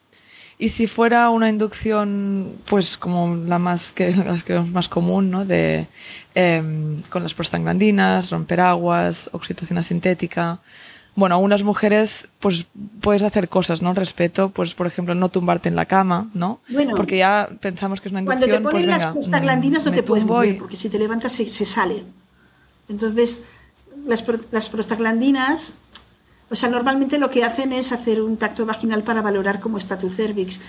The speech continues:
Speaker 2: Si estás ya dilatada
Speaker 1: Mm.
Speaker 2: y,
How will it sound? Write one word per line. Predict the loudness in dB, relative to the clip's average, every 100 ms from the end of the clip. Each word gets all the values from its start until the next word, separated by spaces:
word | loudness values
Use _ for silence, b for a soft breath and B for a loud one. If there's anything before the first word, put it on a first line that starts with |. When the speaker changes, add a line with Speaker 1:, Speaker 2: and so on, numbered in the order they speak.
| B B
Speaker 2:
Si | -4 0 2
estás | 0 0 2 2 2 0
ya | 2 2 4 2
dilatada | 2 2 4 4 4 2 0 0
Speaker 1:
Mm. |
Speaker 2:
y, | -2 -2 -4